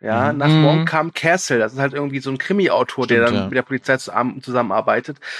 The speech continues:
Speaker 1: Dann ha-, äh, dann kam, äh, The Mentalist. Und jetzt halt, äh, relativ, was nicht mehr ganz so frisch, aber noch etwas neuer, ist halt Lu-, Lucifer, wo halt der Ermittler, der jetzt der Polizei hilft, der, der Teufel ist. Aber im Prinzip ist, ist, ist,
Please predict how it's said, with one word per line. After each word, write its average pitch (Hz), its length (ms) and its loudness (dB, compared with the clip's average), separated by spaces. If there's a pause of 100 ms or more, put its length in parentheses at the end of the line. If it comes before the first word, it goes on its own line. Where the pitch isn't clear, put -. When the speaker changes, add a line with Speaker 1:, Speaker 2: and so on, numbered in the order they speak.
(140)
Speaker 1:
Dann 143 260 2
ha-, 143 200 0
äh, 139 120 -2
dann 143 360 0
kam, 147 440 0
äh, 123 1040 -8 (120)
The 139 80 -8
Mentalist. 156 760 2 (240)
Und 131 140 -6
jetzt 156 200 0
halt, 170 300 -2
äh, 147 80 0
relativ, 147 520 2
was 117 460 -8
nicht 147 220 -6
mehr 156 80 4
ganz 135 240 0
so 214 80 2
frisch, - 340 0
aber 139 160 -4
noch 139 200 -4
etwas 147 320 -4
neuer, 156 220 2
ist - 140 -8
halt 156 220 -2
Lu-, 185 240 -4
Lucifer, 175 560 -2 (340)
wo 139 120 2
halt 143 160 2
der 151 200 4
Ermittler, 139 640 2
der 127 140 2
jetzt 135 140 0
der 135 60 2
Polizei 147 380 -4
hilft, 143 300 -6
der, 135 80 -4
der 139 120 2
Teufel 156 420 -2
ist. - 280 -16 (220)
Aber 143 160 0
im 143 60 -2
Prinzip 190 440 -6
ist, - 80 -4
ist, - 300 -4
ist, - 180 -6